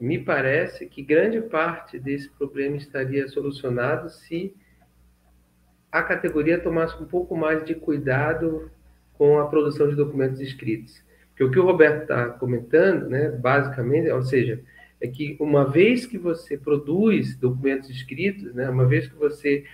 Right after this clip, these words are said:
está colocando nas mãos de uma pessoa um documento, seja um atestado, seja um relatório, seja o que for, né, qual deles, né, você está se expondo, né, você está expo-, se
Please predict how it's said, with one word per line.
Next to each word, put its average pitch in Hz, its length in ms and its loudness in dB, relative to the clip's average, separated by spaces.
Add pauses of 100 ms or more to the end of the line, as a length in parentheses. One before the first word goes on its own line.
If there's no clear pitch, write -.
(200)
está 139 420 2
colocando 156 680 6
nas 139 240 4
mãos 170 360 8
de 139 80 -6
uma 135 200 -2
pessoa 139 420 0
um 139 60 0
documento, 139 640 0
seja 151 300 0
um 143 40 2
atestado, 139 760 -2
seja 131 340 -4
um 127 40 -4
relatório, 131 640 2
seja 135 260 -8
o - 20 -20
que - 120 -20 (120)
for, 175 280 0
né, 135 160 -4
qual 127 200 -2
deles, 147 480 2
né, 135 220 -4 (380)
você 139 280 2
está 165 400 2
se 208 160 -6
expondo, 196 580 4
né, 156 200 2
você 143 240 -6
está 151 180 -2
expo-, 151 260 -4
se 156 200 -14